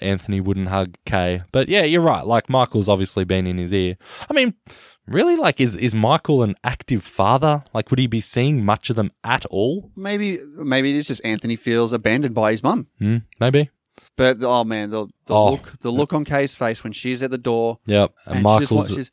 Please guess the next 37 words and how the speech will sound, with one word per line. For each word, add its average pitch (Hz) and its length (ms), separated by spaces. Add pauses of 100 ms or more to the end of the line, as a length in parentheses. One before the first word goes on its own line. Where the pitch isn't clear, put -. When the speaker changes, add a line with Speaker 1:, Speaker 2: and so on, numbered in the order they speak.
Speaker 2:
she - 140
just 139 160
wants 139 180
to 139 100
give 143 220
Anthony 147 360
a 143 40
kiss - 420
Speaker 1:
Yeah. 123 80
Speaker 2:
and 110 100
a - 20
hug. 135 300 (180)
And 95 220 (120)
the 107 140
look 113 320
on 131 100
Michael's 123 240
face, 117 120
and 131 120
I 220 80
didn't 277 120
know 180 120
what 165 80
was 139 80
gonna 127 160
happen. 101 220
I'm 101 80
like, 101 200
"Is 95 120
he 147 100
gonna, 170 400
is - 80
he - 80
gonna 143 120
have 135 100
some, 139 160
some 175 480